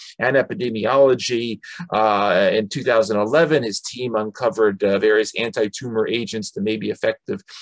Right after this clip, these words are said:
uh, in treating of, uh, mesothelioma, a, a deadly cancer caused by prolonged asbestos exposure,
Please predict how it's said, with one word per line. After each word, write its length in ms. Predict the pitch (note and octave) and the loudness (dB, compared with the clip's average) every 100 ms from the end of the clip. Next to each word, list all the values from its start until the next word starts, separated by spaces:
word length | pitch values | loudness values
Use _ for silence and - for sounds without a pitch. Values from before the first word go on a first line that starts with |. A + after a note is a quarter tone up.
| - | -8
uh, 140 | G2+ G2+ | -2 0
in 80 | A#2 | -2
treating 540 | - A#2+ G#2 F#2+ G#2 - | -4 -6 -6 -6 -6 -4
of, 260 | G#2+ G2+ | -4 -2
uh, 200 | G#2+ G2+ | 0 0
mesothelioma, 1040 | G2+ A2 - - F#2+ G2+ A#2 C#3 C3 B2 A2 | 0 -2 -6 -6 -6 0 2 2 4 2 2
a, 720 | - - A#1+ - - - - | 0 -4 -8 -10 -16 -8 -6
a 20 | |
deadly 360 | A2+ A#2 A2+ A2+ | 2 2 2 -2
cancer 400 | - A2+ G#2 A2+ | -2 -2 -2 -4
caused 340 | - A2+ G#2 | 0 0 0
by 100 | G#2 | -2
prolonged 440 | G2 G#2+ G#2 F#2+ G2 | -4 -2 0 0 -4
asbestos 580 | - C#3 - - A2 | -2 0 0 -2 -10
exposure, 800 | A#2+ - - A2 A2 G2+ A2 G2 | -10 -10 0 2 4 2 -2 -2